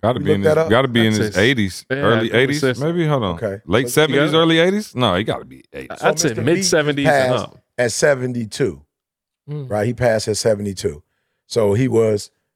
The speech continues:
Speaker 2: you know
Speaker 1: Oh, dang, Quincy Jones, ninety.
Speaker 2: So he was, uh, so imagine it's like me and C relationship then. So he was, you know, whatever. But, bro, the Midnight Star was, did a tribute to him and was like, "Yo,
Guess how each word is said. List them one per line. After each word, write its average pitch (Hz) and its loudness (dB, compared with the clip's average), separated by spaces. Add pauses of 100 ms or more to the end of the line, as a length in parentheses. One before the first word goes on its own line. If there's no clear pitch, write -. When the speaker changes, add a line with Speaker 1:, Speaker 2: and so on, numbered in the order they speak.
(200)
Speaker 2:
you 120 -4
know 123 4
Speaker 1:
Oh, 107 4
dang, 107 2
Quincy 208 -4
Jones, 110 0
ninety. 104 -2
Speaker 2:
So 135 2
he 139 0
was, 131 0
uh, - -8
so 139 2
imagine 135 2 (160)
it's 131 2
like 131 2
me 139 2
and 127 0
C 147 -2
relationship 110 -2
then. 87 -10 (360)
So 123 0
he 147 2
was, 123 2 (300)
you 147 -2
know, 117 2
whatever. 107 0
But, 117 0 (720)
bro, 143 4
the 95 -6 (760)
Midnight 165 0
Star 143 0
was, - 0 (320)
did 147 0
a 135 -2
tribute 135 -2
to 135 -2
him 69 -14 (420)
and 127 0
was 123 0
like, 139 2
"Yo, 139 2